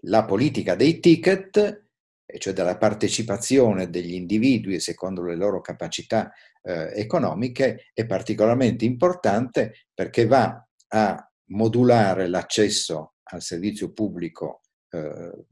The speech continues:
relativo alla, alla salute, in aggiunta al finanziamento dello Stato, eh, attraverso la fiscalità, eh, generale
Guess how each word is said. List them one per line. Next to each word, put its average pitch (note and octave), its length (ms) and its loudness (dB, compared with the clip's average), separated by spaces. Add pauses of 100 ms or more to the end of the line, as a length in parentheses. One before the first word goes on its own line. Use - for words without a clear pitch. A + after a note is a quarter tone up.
(180)
relativo - 480 -4
alla, F2+ 260 -6
alla F#2 180 -4
salute, B2+ 600 -2 (220)
in B2 180 2
aggiunta C#3 680 4
al F#2+ 840 0
finanziamento F2+ 680 -6
dello E2+ 240 -4
Stato, G2 600 -6 (220)
eh, F2+ 120 -10
attraverso F2 600 -4
la E2+ 140 -8
fiscalità, D#2+ 880 -10
eh, D#2+ 320 -16
generale - 500 -14